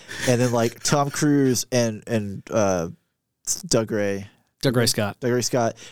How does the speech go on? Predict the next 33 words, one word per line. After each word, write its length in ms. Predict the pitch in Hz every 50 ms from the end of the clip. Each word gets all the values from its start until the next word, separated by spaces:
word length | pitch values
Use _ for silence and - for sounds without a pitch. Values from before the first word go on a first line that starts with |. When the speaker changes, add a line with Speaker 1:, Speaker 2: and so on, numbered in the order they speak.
| -
Speaker 1:
like, 180 | - 120 - -
meet 680 | 120 123 127 131 127 123 123 131 143 147 151 151 - - _ -
eye, 420 | - 98 98 101 107 117 127 135 - - -
like, 120 | 117 -
make 200 | - 123 127 - - -
eye 160 | 95 101 107
contact 460 | - - 127 135 131 143 143 147 -
or 60 | 175
whatever, 220 | 170 170 180 190 190
and 160 | - - 113
then, 60 | 110 113
like, 140 | 113 107
they 100 | - 123
just 220 | 117 113 - - -
slow-mo 480 | - 117 110 107 110 110 120 120 120
cruise 420 | 117 - - 120 110 107 113 113 107
going 260 | - 117 107 107 107
down 240 | 101 104 104 110 107
the 180 | 104 95 110 104 - - -
<laughs> 1300 | - - - 147 107 - 107 95 - 104 85 - - - - - - - - - - - - - - - -
what 240 | - - 170 - 185
is 180 | 165 127 120
going 340 | 139 180 196 190 190 175 165 160 -
on 260 | 208 220 247 277 277
in 60 | 247
this 220 | 214 180 151 143
movie? 520 | 180 196 247 277 294 277 233 185 147 135 - - - - - - - -
Speaker 2:
Yeah. 240 | 123 110 104 95 104 -
Speaker 1:
But 220 | 151 131 127 -
my 140 | 135 135 135
honorable 320 | 131 143 151 151 147 131
mention 340 | 117 113 117 113 - 131 113
is 160 | 104 98 92